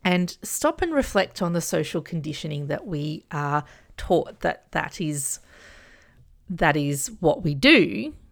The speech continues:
But can we stop it? Can we, can we actually change <laughs> social conditioning? Can we actually start to not comment on people's bodies, whether they've gained weight or lost weight?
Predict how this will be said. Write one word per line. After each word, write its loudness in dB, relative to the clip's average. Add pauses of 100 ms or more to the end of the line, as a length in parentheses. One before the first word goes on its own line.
(200)
But -10
can -2
we -4
stop -4
it? -8
Can 2
we, 6 (680)
can 6
we 8
actually 2
change 6
<laughs> 2
social 6
conditioning? 2
Can 0
we 0
actually -2 (640)
start 0
to 0 (240)
not -2
comment 2
on 4
people's 0
bodies, -2
whether 4
they've -2
gained 0
weight -2
or 4
lost 2
weight? -2